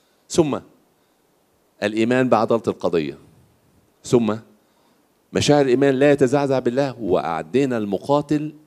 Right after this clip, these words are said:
اللي جاهز يبيع روحه ونفسه وهو عارف بيعمل إيه. المدهش إنه سعيد، المدهش، مدهش إنه راضي قوي ومبسوط. المصريين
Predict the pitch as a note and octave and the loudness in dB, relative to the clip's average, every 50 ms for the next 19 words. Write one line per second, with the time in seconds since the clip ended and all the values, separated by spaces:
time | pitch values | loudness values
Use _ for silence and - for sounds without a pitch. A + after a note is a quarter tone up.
0 | _ _ F2 D#2+ D#2 E2 D#2+ G2+ A2 B2+ C3 B2+ C#3+ D3 C#3+ C3 - - - _ | _ _ -12 -8 -8 -8 -2 0 0 0 0 0 0 0 0 -2 -8 -14 -16 _
1 | F2 E2+ D#2+ - A2 B2+ B2+ A#2+ G#2 G2+ A#2 C3+ C#3 C#3 C#3 A#2 F#2+ G2+ C3 C#3+ | -8 -8 -4 -2 0 0 2 2 0 0 0 0 0 2 0 -2 0 0 -2 -4
2 | - - - D#3+ D#3 - - - - _ _ _ _ _ _ _ _ E2 F2 F2 | -4 -2 0 0 0 0 -4 -16 -20 _ _ _ _ _ _ _ _ -2 2 2
3 | F2+ F#2+ A2+ C3 C3 A#2+ G#2 - A#2 C3 C3 B2+ A#2+ A2+ C3+ D3+ D3 C#3+ - - | 2 4 2 2 0 0 0 2 2 2 2 0 0 2 2 2 0 0 -6 -16
4 | _ _ _ _ _ _ _ _ - F#2 F#2 B2 D#3 D#3 - - C#3+ C#3+ - D3 | _ _ _ _ _ _ _ _ -8 -4 0 0 0 0 2 0 0 0 0 -6
5 | - _ - F#2 F#2+ G2 - - F#2 F2+ G2+ G2 E2 - - _ _ _ _ _ | -10 _ -12 -8 -8 -8 -6 -4 -2 -2 -2 -2 -4 -6 -14 _ _ _ _ _
6 | _ _ - E2 E2 G2+ C#3 - - D#3 C#3+ - - - G#2 B2 D3+ D3 D#3+ D#3+ | _ _ -14 -14 -10 -8 -10 -4 0 0 0 0 -2 2 4 4 4 6 4 0
7 | D#3 - - - - _ _ _ _ _ F#2+ G2 A2+ G#2+ A2+ D3 E3 D#3+ A#2+ A#2 | 0 0 -10 -20 -20 _ _ _ _ _ -4 -2 0 2 4 4 4 4 2 0
8 | A#2 C#3 D#3 C#3+ C3+ C3+ B2+ A#2 - - D3+ D#3 B2 - - - - - _ _ | 2 4 4 4 2 0 -4 -4 -4 -2 -2 -2 -2 -2 -8 -18 -20 -20 _ _
9 | _ _ _ _ _ _ _ _ _ _ _ _ _ _ _ _ _ _ - E2+ | _ _ _ _ _ _ _ _ _ _ _ _ _ _ _ _ _ _ -14 -8
10 | E2+ F2+ G2 - - G#2+ G#2 A2 A2 B2 B2+ A#2+ A2+ F#2 D2+ C#2 | -6 -4 -4 0 0 0 0 0 0 -2 -2 -2 -4 -6 -8 -12